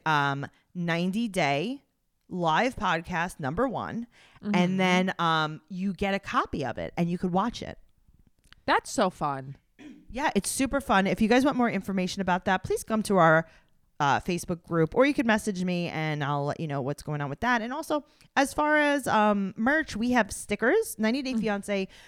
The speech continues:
Speaker 1: holographic stickers, and we have magnets, ninety Day Fiancé Trash Talk magnets. And then, as always, we have beautiful stickers,
Speaker 2: Mm.
Speaker 1: one of my face and one of Noelle's face. So
Speaker 2: Yep.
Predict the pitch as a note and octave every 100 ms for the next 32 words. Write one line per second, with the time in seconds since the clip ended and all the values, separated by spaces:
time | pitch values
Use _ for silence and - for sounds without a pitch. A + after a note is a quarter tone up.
0 | - _ - A#3 B3+ C#4+ B3+ B3 A#3 -
1 | D#3+ E3 E3 F3 - D4+ F4 F4+ E4+ C#4
2 | G#3+ D#3+ D3 C#3 C#3 D3 B2+ - F3+ G#3+
3 | G3+ G3 E3+ D#3 D#3 E3 - D3 D3 -
4 | D#3+ - C3+ B2+ C3 C#3 B2+ - - -
5 | - - - - G3+ G#3 G3+ - - G3+
6 | C#4+ - F3 G3 E3 G#3 G#3+ G#3 G3 G#3
7 | G3 - _ _ _ _ - E3 G3 A#3
8 | E4+ F#4 - F3 - D3+ D3+ D#3+ - _
9 | G#3+ F#3+ - D#3+ C#3+ C#3 D#3 F3+ A3 D#4
10 | D#4+ - C4+ D4 D#4 E4 F4+ G#4+ - -
11 | - - - - F3+ F3+ A3+